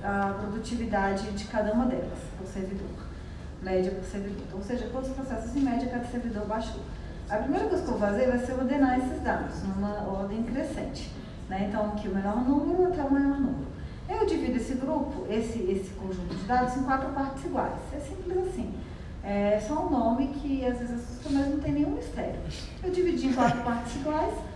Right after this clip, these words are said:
o terceiro quartil vai ser esse pedaço que vai me separar os melhores. Então, ah, estou acima do terceiro quartil, estou, estou entre os vinte e cinco por cento melhores. É isso, né? Então, de,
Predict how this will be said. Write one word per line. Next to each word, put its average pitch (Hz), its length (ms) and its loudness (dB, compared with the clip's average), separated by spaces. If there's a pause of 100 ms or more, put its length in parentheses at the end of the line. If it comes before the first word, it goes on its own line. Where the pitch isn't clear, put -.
(140)
o 415 80 0
terceiro 302 380 2
quartil 240 360 2
vai 311 120 4
ser 269 140 -2
esse - 180 0
pedaço 262 500 0
que - 160 -4
vai 254 240 2
me 262 80 2
separar 262 680 0 (460)
os 320 160 -4
melhores. - 540 2 (180)
Então, 262 320 0 (380)
ah, 254 180 8
estou 277 280 6
acima 262 240 6
do 208 140 0
terceiro 262 340 0
quartil, 330 520 -2
estou, 294 240 2
estou 311 300 2
entre 294 240 4
os - 60 0
vinte 285 180 2
e - 100 -2
cinco 269 220 4
por - 160 -6
cento 254 280 -2
melhores. 254 500 -2 (360)
É - 20 -2
isso, - 320 -4 (160)
né? 196 160 -4 (380)
Então, 247 320 6
de, 240 320 2